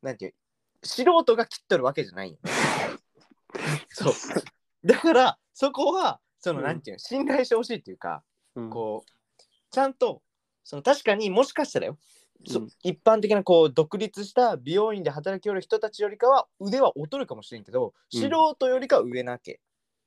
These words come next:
Speaker 2: うん、絶対に専門学校には行ってるもんな。
Speaker 1: そう、友達以上恋人未満な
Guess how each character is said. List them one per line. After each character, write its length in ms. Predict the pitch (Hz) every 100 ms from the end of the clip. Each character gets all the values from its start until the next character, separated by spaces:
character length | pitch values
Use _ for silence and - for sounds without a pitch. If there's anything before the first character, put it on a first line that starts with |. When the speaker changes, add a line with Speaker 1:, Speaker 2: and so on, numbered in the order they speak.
| _
Speaker 2:
う 80 | 135
ん、 160 | 127 110
絶 240 | - - -
対 160 | 240
に 100 | 226
専 200 | 214 220
門 120 | 214
学 160 | 214 214
校 40 | -
に 60 |
は 60 | 110
行 40 |
っ 40 | -
て 80 |
る 60 | 120
も 100 | 101
ん 60 | 101
な。 120 | 135 _ _ _ _
Speaker 1:
そ 120 | 139
う、 60 | - -
友 260 | 220 294
達 260 | 294 330 277
以 40 |
上 100 | 220
恋 260 | - 208 240
人 180 | 240 226
未 160 | 185 254
満 200 | 170
な 80 | 85